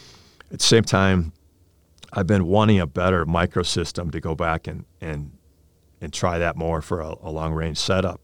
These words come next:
And, and, and we've talked about this for years as well. Man,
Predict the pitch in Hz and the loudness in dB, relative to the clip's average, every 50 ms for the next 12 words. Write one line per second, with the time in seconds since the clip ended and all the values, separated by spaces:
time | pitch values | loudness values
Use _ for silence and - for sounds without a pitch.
0 | _ - 92 82 80 80 - - - - - - - - - - - - _ _ | _ -10 -8 -6 -6 -6 -8 -12 -20 -20 -20 -20 -20 -20 -20 -20 -20 -20 _ _
1 | _ _ _ _ - 117 117 113 - 117 120 143 139 - - 104 98 101 - 87 | _ _ _ _ 2 4 4 4 6 6 8 8 6 6 4 2 2 2 0 0
2 | 92 92 90 - 95 85 - - - 92 90 85 82 80 76 - _ _ _ _ | 0 0 2 0 0 0 -2 -2 0 0 0 0 0 -4 -6 -12 _ _ _ _
3 | - 92 95 98 92 90 82 78 - - - 85 - 90 87 90 90 92 87 85 | -6 0 2 4 4 4 2 0 -4 -6 -8 -8 -6 -2 0 2 2 2 2 0
4 | 80 80 80 - _ _ - 92 95 101 101 101 95 92 90 - | -2 -6 -10 -16 _ _ -6 -2 0 2 2 2 2 0 -2 -6